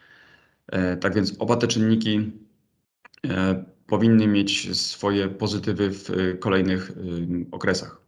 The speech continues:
Z powodu obniżonego zapotrzebowania, o którym mówiłem, e, przenegocjowaliśmy warunki dostaw oraz przesunęliśmy część dostaw na później. Pragnę podkreślić, że, e, spadek cen, o którym,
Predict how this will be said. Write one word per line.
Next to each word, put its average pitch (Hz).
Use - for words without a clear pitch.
Z -
powodu 113
obniżonego 107
zapotrzebowania, 101
o 95
którym 95
mówiłem, 120
e, 98
przenegocjowaliśmy 101
warunki 101
dostaw 113
oraz 101
przesunęliśmy 98
część 95
dostaw 90
na 95
później. 82
Pragnę 107
podkreślić, 113
że, 101
e, 90
spadek 98
cen, 85
o -
którym, 90